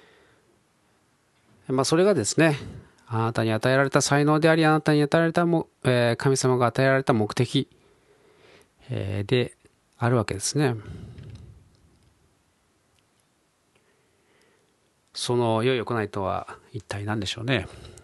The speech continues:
えー、あなたに与えられた良い行い、えー、というものですね、知りたいものですね。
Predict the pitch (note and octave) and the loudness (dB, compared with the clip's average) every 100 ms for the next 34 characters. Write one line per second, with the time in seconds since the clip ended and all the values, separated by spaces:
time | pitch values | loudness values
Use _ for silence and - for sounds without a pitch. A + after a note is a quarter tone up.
0 | - G#2+ G2 G2 G2 G2 G2 G2 G2 G2 | -14 -12 -10 -6 -6 -6 -6 -8 -8 -4
1 | G2 G2 G2 A2 A2 G2+ - G#2 F#2 - | -4 -2 -4 0 0 0 0 0 0 -4
2 | _ - - - - - - G2 F#2 - | _ -20 -20 -20 -20 -20 -10 -6 -6 -4
3 | G#2 G#2 G#2 - C#3+ C3 A#2 - A#2 G#2+ | -4 -4 -8 0 2 2 0 -2 -2 0
4 | A#2 A2+ D3+ A2 - F3+ | 2 2 2 0 0 0